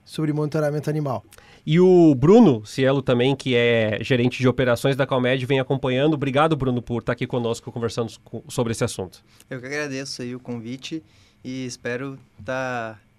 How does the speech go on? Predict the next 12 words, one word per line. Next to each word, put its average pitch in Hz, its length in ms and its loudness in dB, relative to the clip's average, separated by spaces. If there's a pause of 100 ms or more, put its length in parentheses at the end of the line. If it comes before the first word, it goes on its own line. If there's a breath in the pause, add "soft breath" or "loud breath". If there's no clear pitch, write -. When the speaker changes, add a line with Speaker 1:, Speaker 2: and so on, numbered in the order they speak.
Speaker 3:
contribuindo 131 460 -8
bastante 127 480 -8
aí 127 60 -8
pro 135 280 -8
entendimento 139 720 -4
do, 123 280 -10 (400 soft breath)
dessa 131 220 -6
inovação 127 440 -4
que 127 80 -14
a - 20 -16
Calmed 123 440 -6
traz. - 360 -16